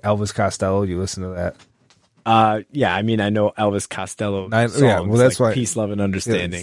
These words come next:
Speaker 1: it's like, I don't at all. Nine Inch Nails, obviously.
Speaker 2: Yeah.
Speaker 1: Led Zeppelin,
Speaker 2: I'll
Speaker 1: I
Speaker 2: fuck you like an animal.
Speaker 1: Huh?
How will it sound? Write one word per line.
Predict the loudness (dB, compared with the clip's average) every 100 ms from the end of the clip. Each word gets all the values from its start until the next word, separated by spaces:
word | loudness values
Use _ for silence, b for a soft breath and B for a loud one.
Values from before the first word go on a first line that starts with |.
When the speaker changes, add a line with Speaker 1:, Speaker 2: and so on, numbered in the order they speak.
| -10
Speaker 1:
it's |
like, | -10 0
I | 2
don't | 2 -4 -10
at | -10
all. | -4 -2 -4 -12 _ _ _ -2
Nine | 2 4
Inch | 4 2
Nails, | 2 2 2 -2 -8 -10
obviously. | -4 0 0 0 0 0 -4 b b b b -2
Speaker 2:
Yeah. | 2
Speaker 1:
Led | 2 4
Zeppelin, | 4 2 2 2
Speaker 2:
I'll | 4 2
Speaker 1:
I |
Speaker 2:
fuck | 0
you | -6
like | -12
an | -12
animal. | -14 -14 _ _ _ _ _
Speaker 1:
Huh? | 0 2